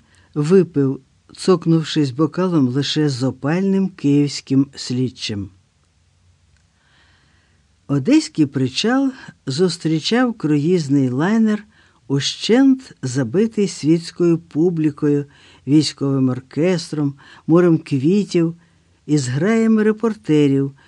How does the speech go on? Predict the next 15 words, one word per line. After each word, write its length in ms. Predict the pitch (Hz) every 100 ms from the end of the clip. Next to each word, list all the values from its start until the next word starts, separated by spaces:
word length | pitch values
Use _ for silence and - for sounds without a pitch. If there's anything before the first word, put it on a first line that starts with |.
| _
що 360 | - - 165 156
безперервно 920 | 147 165 - - 170 175 165 151 151
пускали 720 | 143 147 - 160 151 147 147 139 _
клуби 420 | _ 156 151 147 143
диму 500 | 123 190 226 220 214 - _ -
з 140 | 131
громістких 800 | 147 165 143 131 - - 151 151
апаратів. 760 | 151 143 143 123 110 - 101 120 _ _ _ _ _ _ _ _
Режисер 760 | 240 277 262 262 - 170 165 165 -
з 120 | 151
оператором 760 | 170 156 135 135 160 165 190 185 _ _ _ _ -
навзаєм 760 | 170 196 170 196 196 226 208 - -
зневажливо 1080 | 151 139 185 175 175 190 165 175 165 165 160
відповідали 840 | 151 165 165 165 156 147 160 151 151
газетярям 760 | 151 131 135 151 160 220 233